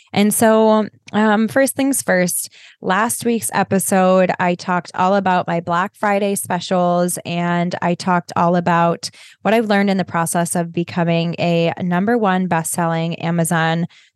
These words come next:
published author. And so it was a really good episode. Definitely take a look at that. I wanna say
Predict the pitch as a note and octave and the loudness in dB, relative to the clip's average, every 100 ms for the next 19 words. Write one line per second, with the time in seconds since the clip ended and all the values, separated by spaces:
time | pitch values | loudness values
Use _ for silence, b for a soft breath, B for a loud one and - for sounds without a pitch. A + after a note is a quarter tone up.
0 | - F#3 F#3 F#3+ - G3 B3 - E3+ E3 | -4 0 2 0 0 0 0 2 2 2
1 | E3+ G3+ E3+ F3 F3+ F#3 A#3+ C4 A#3+ A#3 | 0 0 0 0 0 0 0 0 0 -2
2 | - F#3 F#3+ - F#3 F#3 F3+ F#3 F3+ - | -2 -4 -4 0 2 2 0 -2 -4 -4
3 | G3+ G3 F#3+ F#3+ B B B - G3 G3 | -4 0 0 -2 B B B -2 0 2
4 | F#3+ F#3+ F3+ F3 F3 - F3+ F#3 F#3+ A3 | 0 0 0 2 2 2 0 0 0 0
5 | - G3 F#3+ F#3 | 0 0 2 0